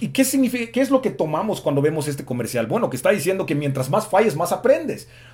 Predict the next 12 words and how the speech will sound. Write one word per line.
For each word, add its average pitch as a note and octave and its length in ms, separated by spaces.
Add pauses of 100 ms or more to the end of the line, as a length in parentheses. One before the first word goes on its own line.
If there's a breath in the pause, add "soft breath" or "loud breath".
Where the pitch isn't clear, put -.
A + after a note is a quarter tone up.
Y G3 140
este C4+ 280
es, G#3 200
y G3+ 80
esto A#3 180
aplica - 480
a C3+ 140
todo. G3 380 (420 soft breath)
Si G#3 480 (840)
tú G#3 380
no G3 380
has D3 420